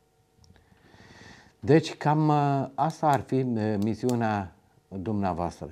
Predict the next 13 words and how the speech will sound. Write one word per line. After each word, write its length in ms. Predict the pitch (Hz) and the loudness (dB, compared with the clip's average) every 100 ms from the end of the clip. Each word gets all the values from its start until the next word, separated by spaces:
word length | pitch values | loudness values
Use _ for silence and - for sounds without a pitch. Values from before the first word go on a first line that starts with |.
| 82 | -6
Cel 200 | 139 135 | -2 0
puțin 460 | 127 101 131 135 - | 0 0 0 0 -2
așa 320 | 117 110 143 | -4 -2 0
o 140 | 127 117 | 2 2
văd 300 | - 117 92 | 2 0 2
eu 140 | 139 | 0
și 180 | 147 - | 0 -2
cred 260 | 101 135 139 | -4 -4 -2
că 100 | 135 | 0
la 180 | 120 117 | 0 0
fel 200 | 147 143 | -2 0
o 100 | 110 | 0
vede, 460 | 117 113 117 110 | 0 0 0 -2